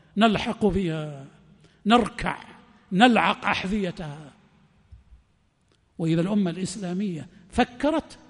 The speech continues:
لا، إرهاب وتطرف وتشدد وتقسيم وطائفية وإلى آخر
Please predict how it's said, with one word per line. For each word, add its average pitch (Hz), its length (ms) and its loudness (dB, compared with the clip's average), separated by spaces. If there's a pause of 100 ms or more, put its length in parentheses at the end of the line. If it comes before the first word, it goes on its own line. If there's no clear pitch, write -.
(140)
لا، 143 300 -6 (260)
إرهاب 147 520 0 (1300)
وتطرف 208 800 0 (2000)
وتشدد 165 680 0
وتقسيم 214 840 -2
وطائفية 175 1200 -2
وإلى 339 180 0
آخر 269 320 -8